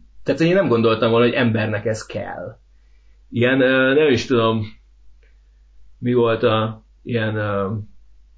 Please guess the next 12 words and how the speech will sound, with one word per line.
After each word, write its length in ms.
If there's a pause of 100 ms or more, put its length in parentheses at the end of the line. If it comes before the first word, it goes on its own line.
(280)
ilyen 380
nem 220
működő 540
iránytű. 640 (260)
Tehát 160
mit 100
csinálsz 280
egy 160
nem 200
működő 560
iránytűvel, 460
ami, 180